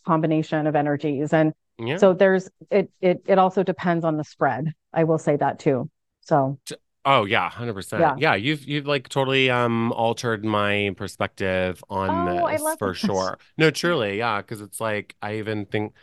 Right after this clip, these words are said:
Speaker 2: you know, if the, if just going major arcana, Fool's Journey, it's like a developmental process. Where are you at in that journey?
Speaker 1: Mm-hmm.
Speaker 2: Um,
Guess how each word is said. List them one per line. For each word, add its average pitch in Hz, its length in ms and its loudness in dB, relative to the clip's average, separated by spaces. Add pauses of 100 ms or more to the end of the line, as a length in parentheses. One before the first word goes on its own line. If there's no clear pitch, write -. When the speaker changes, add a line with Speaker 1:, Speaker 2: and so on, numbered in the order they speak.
(200)
Speaker 2:
you 110 60 -2
know, 101 220 0
if - 140 -12
the, 101 260 0
if 107 100 -10 (120)
just - 180 -6
going 107 220 2
major 101 220 2
arcana, 101 580 0
Fool's 95 260 -4
Journey, 92 400 0
it's 98 120 -4
like 95 100 -6
a 90 40 -10
developmental 90 440 -2
process. 90 580 -2
Where 85 160 -4
are 85 60 -4
you 85 140 -2
at 85 180 -2
in 87 60 -6
that 87 160 -8
journey? 87 580 -4 (340)
Speaker 1:
Mm-hmm. 185 200 -4
Speaker 2:
Um, 185 540 -2